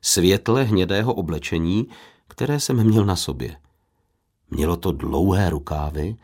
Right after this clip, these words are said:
a provaz uvázaný kolem pasu jako řemen. Noé vypadal stejně. „Vypadá to jako noční košile, ale holčičí.“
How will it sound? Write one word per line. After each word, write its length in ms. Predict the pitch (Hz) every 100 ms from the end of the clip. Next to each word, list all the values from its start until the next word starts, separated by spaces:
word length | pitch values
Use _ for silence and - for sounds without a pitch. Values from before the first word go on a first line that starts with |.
| _ _ _ _
a 80 | -
provaz 520 | - 87 85 82 92
uvázaný 560 | - 85 87 82 85 87
kolem 320 | 98 98 87
pasu 260 | 85 - 92
jako 240 | 85 98
řemen. 440 | 87 80 62 65 - _ _ _ _ _ _ _ -
Noé 580 | 78 85 127 190 202 208 _ _ -
vypadal 460 | - 131 127 113 104
stejně. 640 | - - 71 65 65 - _ _ _ _ _ _ _ -
„Vypadá 520 | 73 73 87 82 85
to 120 | 90
jako 240 | 82 - 90
noční 440 | 87 85 98 95
košile, 580 | - 92 - 113 98 69 _ _ _ _
ale 180 | 71 90
holčičí.“ 800 | 85 120 117 156 - - 62 -